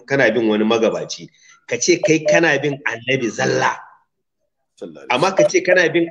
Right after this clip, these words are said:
Speaker 1: Annabi da magabata. Sai kuma ka zo ka dinga jero magabatan kana wane ba turo mana da shi ba, wane ba turo mana da shi ba, wane me, me kake nufi kenan? Wani magabaci kenan kake nufi? Ka ce annabi kawai zalla kake bi,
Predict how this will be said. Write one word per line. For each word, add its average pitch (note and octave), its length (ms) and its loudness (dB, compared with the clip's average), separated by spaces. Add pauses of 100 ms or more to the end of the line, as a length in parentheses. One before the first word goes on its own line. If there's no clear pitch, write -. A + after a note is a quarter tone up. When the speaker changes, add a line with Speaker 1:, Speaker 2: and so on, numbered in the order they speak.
Speaker 1:
Annabi D#3+ 300 2
da B2 100 2
magabata. B2+ 840 -4 (680)
Sai - 180 2
kuma F#3+ 200 2
ka F#3 140 2
zo E3 180 6
ka E3 220 -2
dinga D3+ 260 -2
jero E3 380 2
magabatan C3 600 0
kana C#3 280 2
wane C3 360 2 (360)
ba G#2+ 200 -2
turo C#3 220 2
mana D3 220 4
da G2+ 80 -4
shi C3 180 -8
ba, B2+ 140 4
wane D3 240 4
ba G#2 240 -2
turo C3+ 220 -2
mana C#3 200 0
da G2+ 120 -6
shi B2 160 -12
ba, B2 80 0
wane C3+ 180 0 (200)
me, A2+ 200 -2
me A2+ 140 -2
kake D3 260 0
nufi C3 220 -2
kenan? G2 340 -6
Wani A#2 160 0
magabaci C3 480 4
kenan A2+ 240 0
kake A2 220 0
nufi? F2 200 -8 (1500)
Ka C#3+ 120 0
ce - 100 -2
annabi F#3 320 2
kawai F#3 260 4
zalla D#3+ 380 4
kake E3 300 0
bi, A#2 240 -8